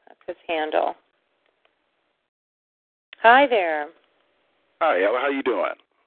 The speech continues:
Speaker 1: I'm good. How are you, my friend?
Speaker 2: I'm doing good. Thanks for, uh, having him on the show tonight.
Speaker 1: No problem.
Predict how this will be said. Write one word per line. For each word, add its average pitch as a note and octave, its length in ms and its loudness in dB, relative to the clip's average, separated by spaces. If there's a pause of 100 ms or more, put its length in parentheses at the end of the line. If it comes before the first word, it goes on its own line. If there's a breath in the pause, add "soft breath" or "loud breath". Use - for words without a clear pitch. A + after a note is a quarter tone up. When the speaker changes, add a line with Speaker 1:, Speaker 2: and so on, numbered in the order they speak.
(340)
Speaker 1:
I'm F#3+ 160 2 (100)
good. C4 520 4
How F#3+ 100 -6
are F#3+ 80 -6
you, G#3 200 -12
my E3+ 120 -10 (100)
friend? E3+ 380 -8 (500)
Speaker 2:
I'm A2 80 -8
doing F#2+ 340 -2
good. E2+ 260 -6
Thanks A2+ 300 -4
for, F#2 280 0
uh, E2 180 -2 (160)
having F#2 300 -4
him E2+ 120 -8
on E2 140 -2
the D2+ 120 -8
show E2 220 -2
tonight. D#2+ 320 -6 (680 loud breath)
Speaker 1:
No G3+ 100 -6 (160)
problem. - 360 0